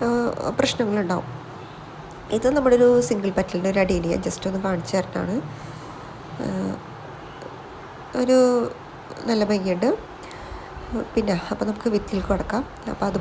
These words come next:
പൊട്ടിച്ചെടു-, പൊളിച്ചിട്ട് അതിൽ നിന്ന് വിത്ത് എടുക്കുകയാണ്. കണ്ടില്ലേ, ഇതാണ് കേട്ടോ അതിൻ്റെ വിത്ത്. ഈ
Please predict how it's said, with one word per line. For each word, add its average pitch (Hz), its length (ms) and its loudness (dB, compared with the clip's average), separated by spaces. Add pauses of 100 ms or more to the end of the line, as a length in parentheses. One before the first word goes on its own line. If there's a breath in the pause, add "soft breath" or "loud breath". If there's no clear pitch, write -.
പൊട്ടിച്ചെടു-, 196 580 -2
പൊളിച്ചിട്ട് 196 520 2 (180)
അതിൽ 196 180 2
നിന്ന് 180 240 2
വിത്ത് 202 300 2
എടുക്കുകയാണ്. 190 380 0 (100)
കണ്ടില്ലേ, 170 280 0 (140)
ഇതാണ് 190 280 2
കേട്ടോ 220 180 0
അതിൻ്റെ 190 240 0
വിത്ത്. 175 220 -6 (2250)
ഈ - 20 0